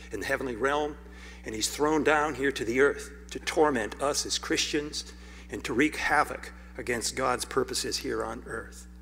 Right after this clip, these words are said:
He's the author of trouble and suffering in this world. Many people believe that life should be free of trouble.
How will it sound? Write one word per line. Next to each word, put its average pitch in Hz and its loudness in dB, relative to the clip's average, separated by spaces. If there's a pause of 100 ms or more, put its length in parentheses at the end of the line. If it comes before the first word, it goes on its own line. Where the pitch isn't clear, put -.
(1400)
He's 156 2
the 139 4
author 156 6
of 104 -4
trouble - -2 (880)
and - -10
suffering 120 0
in 104 -8
this 104 -8
world. 95 -10 (1500)
Many 139 6
people 160 2 (680)
believe 127 2
that - -4
life 143 6
should 127 0
be 131 0
free 208 0
of - 2
trouble. 110 2